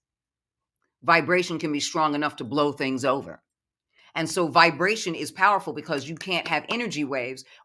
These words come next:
All energy waves are vibrational. And not only that, but you can chart it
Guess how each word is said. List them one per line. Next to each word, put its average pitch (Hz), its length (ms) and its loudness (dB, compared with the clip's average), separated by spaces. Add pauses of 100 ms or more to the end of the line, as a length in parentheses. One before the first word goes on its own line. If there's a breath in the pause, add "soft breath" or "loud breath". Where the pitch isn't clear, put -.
All 247 320 8
energy 156 320 0
waves 120 400 -6 (140)
are 147 420 4
vibrational. 151 720 0 (220 soft breath)
And 151 140 -2
not 165 180 8
only 139 220 -2
that, 202 380 6 (720)
but 185 200 -6
you 240 60 -8
can 175 320 -6
chart - 380 0 (920)
it - 80 -4